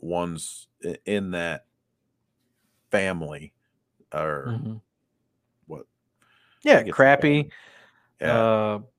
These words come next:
Speaker 2: brim,
Speaker 1: Bluegill and
Speaker 2: bluegill,
Speaker 1: Yeah.
Speaker 2: red ear, shellcracker. So, yeah, that's exactly right. A big slab.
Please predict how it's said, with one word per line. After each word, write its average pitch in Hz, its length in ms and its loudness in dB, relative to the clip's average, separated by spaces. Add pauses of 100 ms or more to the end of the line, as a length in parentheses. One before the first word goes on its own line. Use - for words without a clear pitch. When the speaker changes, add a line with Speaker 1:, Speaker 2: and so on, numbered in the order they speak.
(120)
Speaker 2:
brim, 139 480 6 (540)
Speaker 1:
Bluegill 80 760 -6
and - 140 -16 (380)
Speaker 2:
bluegill, 120 640 4
Speaker 1:
Yeah. 110 40 -12 (180)
Speaker 2:
red 120 280 4
ear, 117 360 2 (1120)
shellcracker. 107 640 -2 (1000)
So, - 120 -8
yeah, 240 280 2
that's 143 200 -2
exactly 165 380 4
right. 156 260 2 (320)
A 117 100 -8
big 139 260 6
slab. 120 760 2